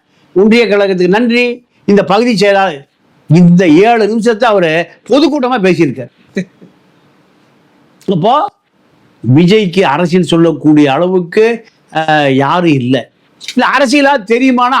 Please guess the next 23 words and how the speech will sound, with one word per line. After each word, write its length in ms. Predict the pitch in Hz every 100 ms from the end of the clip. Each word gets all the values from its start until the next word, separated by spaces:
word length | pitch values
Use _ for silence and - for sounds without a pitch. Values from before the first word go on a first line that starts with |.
| 165
அதுவும் 260 | 185 175
இல்லை. 240 | 139 135 117 - _ _ _ _ _ _ -
இப்ப 140 | 175
செங்கோட்டையன், 1000 | 156 185 220 226 208 214 220 226 220 190 _ _ _
அஹ், 260 | - 170 165 139 135 _ _ _ -
அஹ், 420 | 165 165 160 156
நாஞ்சில் 400 | 151 214 220 208
சம்பத் 300 | 190 185 175
எல்லாம் 280 | 180 196 180
போய் 300 | 160 175 160 135 160 - _ _ _ _ 147
விஜயோடு 420 | 180 196 240 233
உட்கார்ந்து 480 | 190 - 196 190 175
தர்க்கம் 340 | 143 165 262
பண்ண 160 | 220 185
முடியுமா? 480 | 156 147 151 226 165 _ _ _ _ _ _ -
முடியாது. 480 | 131 139 139 107 - _ -
செங்கோட்டையனுக்கு 1080 | 202 233 220 185 190 180 180 226 190 147 123
தமிழ்நாடு 500 | 135 165 185 185 165
முழுக்க 380 | 170 185 190
இருநூத்தி 320 | 160 175 165 170
முப்பத்தி 380 | 151 156 147
நாலு 200 | 147 147
தொகுதிக்கும் 580 | 135 147 170 170 196 226